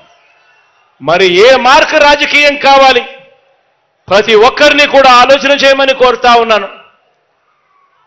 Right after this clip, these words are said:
ప్రజల గురించి ఆలోచన చేసే, పేదవాడి గురించి ఆలోచన చేసే, పేదవాడి భవిష్యత్ గురించి ఆలోచన చేసే మీ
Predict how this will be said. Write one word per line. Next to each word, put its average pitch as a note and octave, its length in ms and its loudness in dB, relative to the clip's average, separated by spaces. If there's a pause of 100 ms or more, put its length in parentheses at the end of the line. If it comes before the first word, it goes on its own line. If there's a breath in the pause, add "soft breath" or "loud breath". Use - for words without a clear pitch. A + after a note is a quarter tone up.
(180)
ప్రజల F3+ 260 0 (120)
గురించి C#4 300 -2 (140)
ఆలోచన C#4+ 320 -2 (120)
చేసే, C#4 280 -2 (1200)
పేదవాడి C4 540 2 (100)
గురించి D4+ 280 -4 (140)
ఆలోచన D4 300 -4 (120)
చేసే, C#4+ 280 -2 (960)
పేదవాడి B3+ 540 2 (160)
భవిష్యత్ C4+ 520 -4
గురించి C#4+ 340 -4 (160)
ఆలోచన C4 340 0 (120)
చేసే B3 300 0 (1080)
మీ C#3+ 180 -8